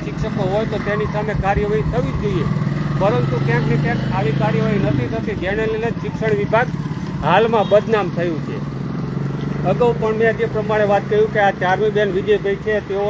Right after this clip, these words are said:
ઘણા સમયથી અહીંયા ગેરહાજર છે અને તેઓને અલગ અલગ ત્રણ નોટિસો આપવામાં આવી છે. જે નોટિસોની વાત કરીએ તો અગાઉ ચાર ચાર બે હજાર ચોવીસના રોજ નોટિસ આપી છે, પચીસ છ બે હજાર ચોવીસના રોજ પણ નોટિસ આપી છે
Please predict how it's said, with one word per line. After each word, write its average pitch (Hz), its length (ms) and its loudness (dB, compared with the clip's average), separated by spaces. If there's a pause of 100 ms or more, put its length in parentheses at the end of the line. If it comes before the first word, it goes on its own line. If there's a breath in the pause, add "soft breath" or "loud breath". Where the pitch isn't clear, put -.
(120)
ઘણા 175 200 -2
સમયથી 202 420 -4
અહીંયા 190 140 0
ગેરહાજર 190 500 0
છે - 140 -6
અને 190 100 -6
તેઓને 190 320 -4
અલગ 190 280 -2
અલગ 202 280 -2
ત્રણ 190 180 -4
નોટિસો 185 500 -4
આપવામાં 185 400 -2
આવી 226 200 0
છે. 147 200 -4 (560)
જે 196 140 2
નોટિસોની 208 580 0
વાત 208 280 4
કરીએ 208 180 0
તો 214 120 -2
અગાઉ 190 280 0 (140)
ચાર 196 200 0
ચાર 214 240 -2
બે 185 180 2
હજાર 196 220 2
ચોવીસના 196 560 0
રોજ 190 240 0
નોટિસ 196 380 -2
આપી 190 260 -2
છે, 202 180 -4 (640)
પચીસ 202 340 2
છ 208 200 0
બે 196 200 4
હજાર 202 320 2
ચોવીસના 202 440 2
રોજ 202 240 2
પણ 202 120 0
નોટિસ 196 400 0
આપી 208 260 -4
છે 156 220 -6